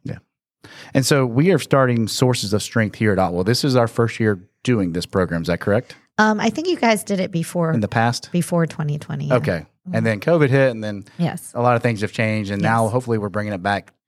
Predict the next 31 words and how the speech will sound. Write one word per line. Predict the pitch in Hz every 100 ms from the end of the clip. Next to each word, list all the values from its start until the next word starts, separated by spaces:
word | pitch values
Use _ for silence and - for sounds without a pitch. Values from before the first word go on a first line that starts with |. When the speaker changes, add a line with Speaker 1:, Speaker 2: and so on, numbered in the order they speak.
| -
Speaker 1:
Tell | 160
our | 247
Speaker 2:
Yes. | 240
Speaker 1:
audience | 123 120 113
a | - - 104
little | 104 127
bit | 117
about | 107 98
what | 104 165 -
is | 123 143 143 _ _ _
Sources | - 113 104 92
of | 85
Strength. | - 80 - _ _ _ _ -
Speaker 2:
Okay, | 247 226 156
so | 156 165
Sources | - 190 202 - 254
of | 269
Strength | 262 - 185 151 160 156
is | 170 156
a, | 156 147 -
is | 170 156
a | 151
program | - - 170 160 165 147 156
that's | 160 143 - _ _ _ _ _ _ _ _ _ _ _ _ _ _
implemented | 190 196 185 175 165 165
all | 156 151
over | 151
the | 165
world, | 151 131 139
Speaker 1:
Mm-hmm. | 139
Speaker 2:
actually. | 127 98 156